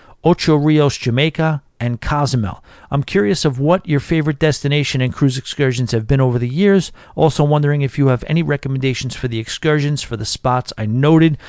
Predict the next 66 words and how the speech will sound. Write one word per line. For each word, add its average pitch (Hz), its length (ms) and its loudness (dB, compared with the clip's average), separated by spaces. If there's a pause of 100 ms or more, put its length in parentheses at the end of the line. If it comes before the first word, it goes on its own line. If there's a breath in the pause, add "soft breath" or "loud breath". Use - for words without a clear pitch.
(240 loud breath)
So - 120 -2
I 139 40 2
guess 160 280 0
we've 160 280 0 (100)
been 208 140 4
in 190 120 4
a 165 40 0
theme 190 360 2
where 156 260 4
repeating 175 600 0
myself 160 440 -2
a 143 40 0
little 165 240 4
bit. 165 260 2
I 190 120 -4
don't 226 160 0
know. 240 160 -2
It's, - 160 -4
I'm 202 140 -2
not 240 120 0
against 151 420 -4
repeating 127 400 -4
myself 104 360 -4
sometimes 110 500 -4 (380 loud breath)
because 170 340 0
of 180 60 2
the 151 60 0
fact 143 260 0
that 127 100 -2
I 127 60 -2
know 135 180 0
that 123 160 -2
there's 120 220 -4
new 135 180 0
listeners. 127 600 0 (500 loud breath)
And 143 340 4
ideally, 170 460 0
you 170 180 0
know, 185 180 2
if 175 120 -2
I'm 170 100 0
telling 180 360 -2
the 170 60 -2
same 175 240 -4
stories 175 460 -2
or 160 60 0
giving 151 260 -4
the 156 80 -2
same 170 240 -4
piece - 240 -6
of 143 100 -4
info, 170 300 -2
maybe 156 300 -2
I'm 151 140 0
doing 151 280 0
it 139 100 0
in 131 120 -2
a 120 40 -4
little 127 160 -2
bit 123 140 -2
of 120 100 -2
a 113 60 -2
different 117 340 -4
way 113 140 0
that 107 160 -8
might 113 340 -6